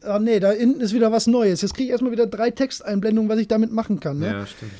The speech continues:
Speaker 1: Da, da werd ich rammdösig. Also ich versteh das auch nicht. Ich glaub auch, ich kann mir nicht vorstellen, dass es jemanden gibt, der denkt, "Boah, Gott sei Dank, Himmel, Gott sei Dank, ich hätte keine Ahnung, was ich hier jetzt in diesem Videospiel, was ich mir bewusst gekauft habe,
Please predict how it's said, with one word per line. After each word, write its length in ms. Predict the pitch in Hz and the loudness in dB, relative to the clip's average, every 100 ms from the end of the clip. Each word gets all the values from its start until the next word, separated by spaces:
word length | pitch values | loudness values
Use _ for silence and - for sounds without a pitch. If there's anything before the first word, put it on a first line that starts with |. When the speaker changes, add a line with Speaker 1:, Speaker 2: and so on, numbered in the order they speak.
| - - | -14 -2
Speaker 1:
Da, 100 | 214 | 0
da 200 | 196 160 | 2 2
werd 160 | 190 220 | 0 0
ich 200 | - 254 | -2 2
rammdösig. 600 | 302 240 160 143 151 180 | 4 4 4 -2 -4 -2
Also 100 | 214 | -2
ich 80 | |
versteh 340 | - 220 - 330 | -2 -4 0 2
das 200 | 311 196 | 2 0
auch 100 | 160 | -2
nicht. 200 | 170 - | -2 -4
Ich 60 | |
glaub 200 | 233 247 262 | -4 -2 -4
auch, 160 | - - | -8 -12
ich 140 | - | -16
kann 180 | - 285 | -4 0
mir 80 | 330 | 2
nicht 160 | 247 - | 2 0
vorstellen, 520 | - 330 349 226 220 | 0 0 0 0 2
dass 100 | 196 | 0
es 120 | 190 | -2
jemanden 440 | 233 240 202 156 | 0 2 2 0
gibt, 360 | 143 240 - - - - - - _ _ | 2 2 0 -8 -20 -20 -20 -20 _ _
der 80 | 214 | 4
denkt, 380 | 196 240 240 - - - - - | 6 4 2 -4 -20 -20 -20 -2
"Boah, 160 | 139 - | -2 2
Gott 240 | 240 247 - | 0 0 0
sei 220 | 190 185 | 0 0
Dank, 380 | 160 147 139 - _ - - | 0 -4 -6 -14 _ -20 4
Himmel, 360 | 311 392 349 214 | 4 6 4 4
Gott 200 | 226 226 | -2 0
sei 120 | 220 | -2
Dank, 180 | 202 202 | -2 -4
ich 100 | - | -4
hätte 180 | 254 220 - | -4 -4 -6
keine 420 | - 262 294 302 | -2 2 2 0
Ahnung, 240 | 190 220 208 | -2 0 0
was 100 | 202 | -2
ich 100 | 214 | -2
hier 140 | 208 | -2
jetzt 180 | 208 214 | -2 -2
in 80 | 214 | 0
diesem 260 | 196 196 165 | 2 2 4
Videospiel, 640 | 294 285 190 - 214 226 | 2 4 2 0 -2 0
was 140 | 208 | -2
ich 80 | 180 | 0
mir 100 | 196 | -2
bewusst 440 | 165 156 233 311 - | 0 -2 -2 -2 -6
gekauft 420 | - 233 240 226 | -4 -2 -2 -2
habe, 240 | 180 233 | -2 -2